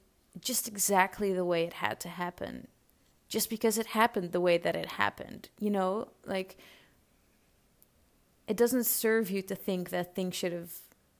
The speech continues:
happened differently. And I, I, I mean this, I mean, I say this with total empathy, because I'm <laughs> mostly saying this to myself,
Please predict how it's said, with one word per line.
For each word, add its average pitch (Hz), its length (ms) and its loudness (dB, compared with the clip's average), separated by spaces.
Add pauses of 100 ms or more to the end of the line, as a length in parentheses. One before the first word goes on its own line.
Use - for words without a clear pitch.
happened 185 460 -4
differently. - 640 -6 (100)
And 208 120 -2
I, 208 200 0
I, - 400 -8
I 214 40 0
mean 214 240 2
this, 185 340 0 (360)
I 202 60 -6
mean, 190 220 -2
I 190 80 -4
say 220 280 2
this 196 240 -2
with 180 260 0 (800)
total 214 260 4
empathy, 185 400 -2
because 180 300 -4
I'm 208 480 2
<laughs> - 20 -12
mostly 220 360 4
saying 196 300 4
this 175 200 2
to - 140 -2
myself, 175 760 0